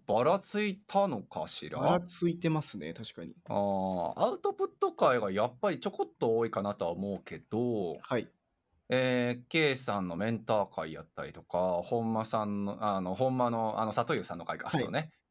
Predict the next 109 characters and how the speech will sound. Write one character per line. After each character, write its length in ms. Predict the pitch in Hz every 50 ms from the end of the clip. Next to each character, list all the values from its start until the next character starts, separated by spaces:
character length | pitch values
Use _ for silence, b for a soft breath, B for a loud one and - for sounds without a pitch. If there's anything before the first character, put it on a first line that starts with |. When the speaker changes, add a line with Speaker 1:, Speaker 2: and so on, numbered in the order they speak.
| _ _ -
Speaker 2:
は 80 | 131
い。 40 | 120
Speaker 1:
や 60 | 104
っ 80 | 98 - _ _ _
た 100 | - 92
り 80 | 87 82
と 120 | 87 87
か、 680 | - - - 92 92 87 87 85 82 80 78 71 98
あ 100 | 107 107 - _
と、 840 | 113 101 101 98 98 98 95 95 95 95 92 95 92 92 92 90 92
あ 160 | 123 135 131
ー、 40 | 123
ネ 120 | 127 165 196
イ 40 | 190
テ 80 | 220
ィ 20 | 202
ブ 60 | 202
ア 60 | 196
メ 120 | 196 202 208
リ 80 | 196
カ 100 | 185 190
の 120 | 156 127 107
ピ 120 | - 127
ー 40 | 123
エ 20 |
ム 80 | 123 120
っ 20 |
て 80 | 117 117
こ 80 | 135
れ 60 | 123 120
あ 60 | 131
れ 100 | 135 127
か、 100 | - 101
大 140 | 107 127 139
下 180 | - 180 175
さ 140 | 170 - 135
ん 60 | 131
の 100 | 131 131
元 300 | 135 147 - - 214 196
同 140 | 156 101 -
僚 80 | 202 196
か。 60 | 165
Speaker 2:
え、 60 | 165
そ 60 | 160 160
う 120 | 165 160
で 300 | 147 131 123 - - - _ _ _ -
す。 80 | 127
エ 40 | 127
ー 40 | 127
ジ 120 | 110 131
ェ 20 | 107
ー 20 |
さ 120 | - - 80
ん 60 | 76
だ。 80 | 69 69
Speaker 1:
エ 40 |
ー 0 |
ジ 120 | - - 104
ェ 40 | 95
ー 0 |
さ 0 |
ん 0 |
だ、 0 |
そ 0 |
う 20 |
だ。 40 | 120
Speaker 2:
は 100 | 139 120
い。 160 | 110 76 - b b b b b _ _ _ _ _ _ _ _ _
Speaker 1:
で、 120 | - 110 107
未 220 | 107 123 139 131 -
経 220 | - 226 240 247
験 320 | 247 - - 247 240 226 208 - _
テ 280 | - - - 226 233
ー 40 | 226
マ 140 | 202 156 117
の 140 | 98 85 82
お 20 |
話 360 | 82 - 92 90 87 - -
っ 20 | 85
て 120 | - 90
な 140 | 82 78 85
ん 40 | 110
や 100 | 127 -
こ 100 | - -
れ？ 80 | 78 - - _ _ -
な 100 | 98 104
ん 40 | 117
だ 60 | -
っ 80 | - -
け？ 200 | - - - - _
な 60 | 127 123
ん 20 |
か 80 | - -
や 60 | -
っ 20 |
た 80 | - 123
っ 80 | -
け？ 180 | _ - - - _ _ _ _ _ _ _ _
計 260 | - 160 160 165 165
算 280 | 160 - 180 170 165 170
あ 60 | 180
た 100 | 175 151
り 80 | 107 -
か 80 | 87
な、 180 | 85 85 104 123
お 60 | 120
そ 100 | 120 110
ら 100 | 90 -
く。 220 | - - 80 78